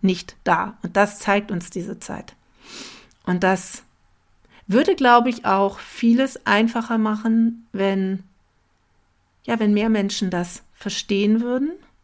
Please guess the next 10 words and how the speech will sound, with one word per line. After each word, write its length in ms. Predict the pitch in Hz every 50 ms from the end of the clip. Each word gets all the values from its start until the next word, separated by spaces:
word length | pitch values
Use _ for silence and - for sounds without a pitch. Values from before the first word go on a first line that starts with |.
| _ _ _ _ _ _ _ _ _
und 160 | - 202 202
wenn 140 | 208 208 202
mehr 180 | 202 208 208 214
Menschen, 720 | 214 214 214 220 214 - - 220 208 214 214 214 - - _ _ _ _ _ _ _ _ _ _ _ _ _ _ _ _ _ _ _ _ _ _ _ _ _ _ _ _ _ _ _
ja, 180 | - 185 185 - - - -
in 120 | 196 202
die 80 | 208 202
Liebe 300 | 196 208 208 190 180 175
gehen 280 | - 185 185 185 180
würden. 380 | 175 170 170 175 175 180 175